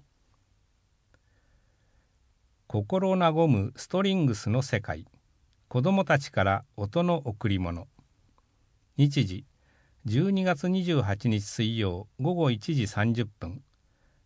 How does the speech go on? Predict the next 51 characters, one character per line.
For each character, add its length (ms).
場 160
所、 320
杉 280
並 280
公 240
会 240
堂。 320
出 260
演 220
は、 180
カ 180
プ 200
リ 220
ー 20
ス 380
キ 140
ッ 120
ズ 240
ア 120
ン 100
サ 160
ン 160
ブ 100
ル。 120
曲 280
目、 380
芥 400
川 240
靖 500
ト 120
リ 140
プ 120
テ 180
ィ 80
ー 120
ク。 160
参 320
加 120
費 360
五 100
百 380
円。 180
チ 100
ケ 120
ッ 20
ト 200
販 240
売 140
窓 220
口 240
は、 240